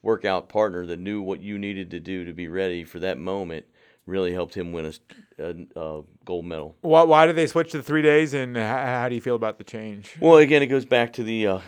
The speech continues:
Speaker 1: the girls. You know, they, they, the, the girls were the only ones wrestled last Saturday, last Thursday, and then they did, they wrestled Friday, and then they came back,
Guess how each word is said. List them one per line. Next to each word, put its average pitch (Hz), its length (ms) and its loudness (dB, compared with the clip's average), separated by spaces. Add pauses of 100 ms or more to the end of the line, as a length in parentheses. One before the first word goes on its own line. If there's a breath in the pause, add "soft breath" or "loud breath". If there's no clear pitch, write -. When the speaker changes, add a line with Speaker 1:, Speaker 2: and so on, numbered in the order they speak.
Speaker 1:
the 135 80 -2
girls. 101 440 0 (140)
You 107 120 -4
know, 107 160 0
they, 107 260 -2
they, 101 220 -6 (120)
the, 110 120 -8 (100)
the 113 120 -6
girls 113 520 0 (100)
were 113 180 -6
the 104 80 0
only 107 220 0
ones 107 200 -4
wrestled 101 320 -4
last 98 260 -6
Saturday, 101 400 -2
last 101 280 -6 (100)
Thursday, 104 640 -2
and 92 100 -8
then 92 140 -6
they 92 100 -6
did, 92 380 -10
they 90 80 -8
wrestled 92 320 -8
Friday, 107 560 -4 (420 soft breath)
and 92 160 -8
then 98 120 -4
they 98 100 -4
came 95 280 -6
back, 92 360 -4